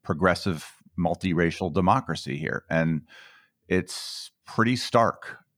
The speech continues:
There's a, just a substantial difference in who gets to govern for the future of the country and the world. H-, how does that shape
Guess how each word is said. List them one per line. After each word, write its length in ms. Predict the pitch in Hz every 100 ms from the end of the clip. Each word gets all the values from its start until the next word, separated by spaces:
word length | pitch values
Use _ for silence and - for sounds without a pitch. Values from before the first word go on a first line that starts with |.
| _ _ _
There's 240 | 98 101 98
a, 120 | 87 - _ _ _ _ _ _ _ _ _ - -
just 240 | 131 123 -
a 60 |
substantial 1300 | 95 - 104 - - 110 104 101 - 104 95 87 - _ _ _ _ -
difference 720 | 110 - 85 71 - - - _
in 160 | 92 85
who 240 | 82 92
gets 260 | 78 82 -
to 100 | 82
govern 460 | 73 82 73 73 78
for 440 | - 90 82 80
the 100 | 76
future 320 | - 87 -
of 60 | 73
the 60 |
country 500 | - 85 85 85 82
and 140 | 78 73
the 60 |
world. 460 | 71 82 87 71 95 - - -
H-, 80 | - -
how 180 | 131 160
does 220 | 175 -
that 420 | 135 127 - - _ _ _ _ -
shape 520 | - - 110 98 -